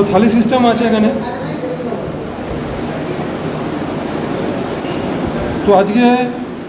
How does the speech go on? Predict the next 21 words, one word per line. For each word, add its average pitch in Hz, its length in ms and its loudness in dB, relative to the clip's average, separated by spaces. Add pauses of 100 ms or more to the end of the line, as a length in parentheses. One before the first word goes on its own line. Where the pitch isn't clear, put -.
(120)
যেহেতু 240 260 2 (100)
শনিবার, 233 380 4 (540)
আমি 202 180 2
নিরামিষ 233 360 4
খাই, 214 200 4
তো 220 80 0
আমি 226 140 2
তো 233 120 4
নিরামিষ 226 320 2
থালি 226 240 2
নেবো 214 220 4
আমি। 190 120 4 (1200)
তারপর 233 300 6
দেখছি 254 180 4 (120)
খাবারের 226 380 4
মান 214 200 2
কীরকম 220 340 0
হয়। 208 140 2 (3750)
তো 180 60 6 (160)
বন্ধুরা, 247 340 6 (220)
এই 247 80 4